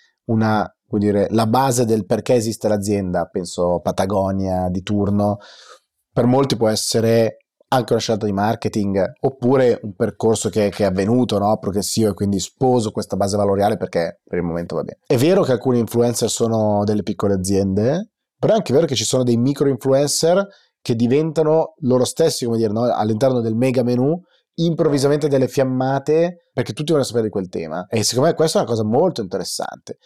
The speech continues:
Parliamo, visto, come dire, che è una, che è un'amica di tutti, Cecilia Sala, che ha fatto cose meravigliose quest'estate in Afghanistan, eh, ha avuto un incremento del seguito, del suo seguito, credo dieci volte, eh, come, come crescita in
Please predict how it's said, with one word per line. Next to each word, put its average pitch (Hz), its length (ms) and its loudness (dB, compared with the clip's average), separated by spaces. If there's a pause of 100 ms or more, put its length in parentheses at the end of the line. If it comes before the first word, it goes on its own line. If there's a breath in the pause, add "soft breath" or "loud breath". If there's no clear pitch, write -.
(260 soft breath)
Parliamo, 117 360 2
visto, 110 220 -2
come 110 160 0
dire, 110 160 0
che 110 100 -2
è 107 40 2
una, 107 200 0
che 117 140 -2
è - 20 4
un'amica 120 400 2
di 131 100 0
tutti, 139 340 0
Cecilia 113 360 0
Sala, 104 460 2 (260 loud breath)
che - 120 -12
ha - 40 -6
fatto 120 400 0
cose 117 480 0 (300)
meravigliose 113 640 2
quest'estate 110 640 -2
in 107 80 0
Afghanistan, 127 720 0
eh, - 540 -8
ha 107 260 2
avuto 117 360 0
un 104 440 -2
incremento 107 460 0
del 104 120 0
seguito, 127 520 0
del 110 100 0
suo 131 120 -4
seguito, 101 280 -2
credo 90 220 0
dieci 117 400 0
volte, 110 680 0
eh, 95 440 -2
come, 101 260 -2
come 101 220 -2
crescita 95 400 -2
in 90 200 -2